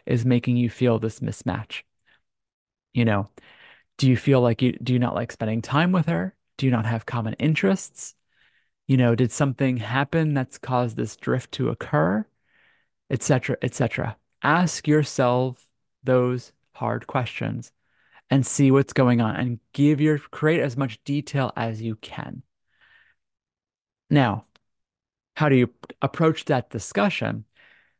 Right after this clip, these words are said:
You are having a very difficult time, as you've said, to actually verbally convey that something is even wrong, let alone the details of what are wrong.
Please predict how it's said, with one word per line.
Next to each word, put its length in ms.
You 180
are 60
having 340
a 60
very 320
difficult 400
time, 240
as 220
you've 180
said, 380
to 200
actually 420
verbally 640
convey 800
that 140
something 320
is 100
even 300
wrong, 400
let 120
alone 260
the 80
details 540
of 140
what 180
are 60
wrong. 360